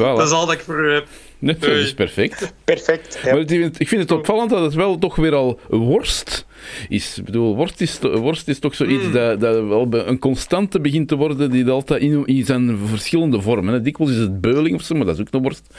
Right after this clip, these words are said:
Speaker 2: Eh,
Speaker 3: Bij de
Speaker 2: eh,
Speaker 3: Geert Bules,
Speaker 2: bij veel mensen komt worst.
Speaker 3: B D W was het beuling met een velke.
Speaker 2: En ook bij vele anderen,
Speaker 1: Heerlijk
Speaker 2: allemaal
Speaker 1: valies,
Speaker 2: worst. Ja.
Speaker 1: ja.
Speaker 2: Die moeten ondertussen het meest voorkomende, eh, eh,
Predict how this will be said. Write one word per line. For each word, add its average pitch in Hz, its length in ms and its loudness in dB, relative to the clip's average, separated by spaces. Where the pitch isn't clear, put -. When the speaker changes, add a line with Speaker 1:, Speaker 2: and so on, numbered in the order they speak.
Speaker 2:
Eh, - 60 -18
Speaker 3:
Bij - 180 0
de 156 80 2
Speaker 2:
eh, - 160 2
Speaker 3:
Geert - 300 0
Bules, 180 680 0
Speaker 2:
bij 110 180 0
veel 175 220 2
mensen 175 300 -2
komt 123 280 0
worst. 151 120 4
Speaker 3:
B - 20 -2
D 147 140 2
W - 80 -10
was 143 260 -2
het - 520 -10
beuling 156 460 0
met 139 100 -2
een 127 160 -4
velke. 120 420 -2
Speaker 2:
En 117 180 2
ook 104 140 2
bij 87 180 2
vele 90 280 2
anderen, 135 320 2
Speaker 1:
Heerlijk 147 180 0
Speaker 2:
allemaal 135 180 2
Speaker 1:
valies, 113 400 -2
Speaker 2:
worst. 139 160 0
Ja. 113 220 -2
Speaker 1:
ja. - 120 -2
Speaker 2:
Die 147 80 2
moeten 156 240 0
ondertussen 165 460 0
het 156 140 -2
meest 165 280 -2
voorkomende, 156 720 2
eh, 87 520 0
eh, - 60 -6